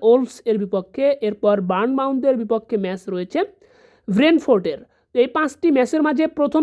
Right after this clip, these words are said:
চারটি ম্যাচ অনুষ্ঠিত হবে বাংলাদেশ সময় রাত নয়টায়। পঞ্চম ম্যাচ যেটি বার্নমাউথ ভার্সেস ব্রেনফোর্ডের ম্যাচটা শুরু হবে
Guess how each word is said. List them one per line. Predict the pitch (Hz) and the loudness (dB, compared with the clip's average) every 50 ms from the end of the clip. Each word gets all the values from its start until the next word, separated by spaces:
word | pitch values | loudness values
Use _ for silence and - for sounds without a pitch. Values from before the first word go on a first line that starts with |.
| 302 302 | 0 0
চারটি | 320 262 254 - _ - 302 285 262 233 | 0 -2 -2 -4 _ -4 -2 0 2 4
ম্যাচ | 220 240 247 247 - 226 | 4 2 0 -2 -2 -2
অনুষ্ঠিত | 233 247 240 - - 269 240 285 262 | -2 -2 -4 -4 -6 -4 -2 -2 2
হবে | 277 294 277 220 | 2 2 2 2
বাংলাদেশ | 196 196 202 208 202 240 233 - | 2 0 0 0 -2 -2 -4 -4
সময় | 294 247 247 247 254 233 220 | -2 0 2 2 2 2 2
রাত | 196 196 208 - _ _ _ - 202 208 214 | 0 -2 -2 -4 _ _ _ -6 -4 0 2
নয়টায়। | 233 233 247 247 - 311 311 339 403 415 - _ _ _ _ _ _ _ _ _ - | 4 4 4 2 0 0 0 2 0 -2 -4 _ _ _ _ _ _ _ _ _ 0
পঞ্চম | 370 359 359 330 330 - 359 349 311 | 2 4 4 4 4 2 2 4 4
ম্যাচ | 254 254 254 208 202 | 4 4 2 2 0
যেটি | 269 269 - 302 277 208 202 | -2 -2 -2 -2 -2 -2 -2
বার্নমাউথ | 190 208 233 254 254 269 277 294 320 320 - _ _ - - 208 175 | -2 -2 -2 -2 -2 -2 -2 -2 -4 -4 -6 _ _ -16 -10 -6 -2
ভার্সেস | 190 240 214 - - 269 277 269 - _ - 185 175 | -2 -2 0 2 2 2 2 2 -2 _ -8 -2 2
ব্রেনফোর্ডের | 233 240 269 277 - - 294 277 - 269 240 214 | 4 4 2 2 0 -2 -2 0 0 0 0 0
ম্যাচটা | 202 202 196 - - 233 214 | -2 -4 -6 -6 -8 -8 -6
শুরু | - 262 262 262 | -4 -4 -2 0
হবে | 262 285 | 2 2